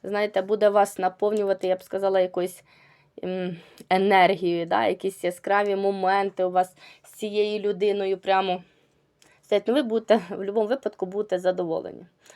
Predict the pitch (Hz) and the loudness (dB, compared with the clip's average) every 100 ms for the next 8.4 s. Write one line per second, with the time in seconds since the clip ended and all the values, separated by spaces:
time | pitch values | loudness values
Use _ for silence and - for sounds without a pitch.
0 | _ - - - 202 202 185 - 185 175 | _ -12 -10 -4 -4 -4 -6 -2 -2 0
1 | 175 175 175 - 175 180 180 170 175 175 | -4 -4 -8 -8 0 2 2 -2 -4 -4
2 | 175 170 170 170 175 180 175 175 170 165 | -2 -2 -2 -4 -6 -6 -6 -6 -6 -8
3 | - _ _ - 190 196 - 190 - - | -12 _ _ -2 -2 -4 -10 -10 -10 -2
4 | 311 269 240 - 196 190 196 - - 170 | 2 2 2 -2 -4 -4 -6 -6 0 0
5 | 165 170 - 170 196 175 - _ _ _ | 0 -6 -8 -2 -2 -2 -8 _ _ _
6 | _ _ _ - 190 190 175 - _ _ | _ _ _ -2 4 4 4 -2 _ _
7 | _ _ 208 285 302 - 214 202 214 208 | _ _ 0 2 2 2 0 4 4 4
8 | 214 190 196 | 2 2 4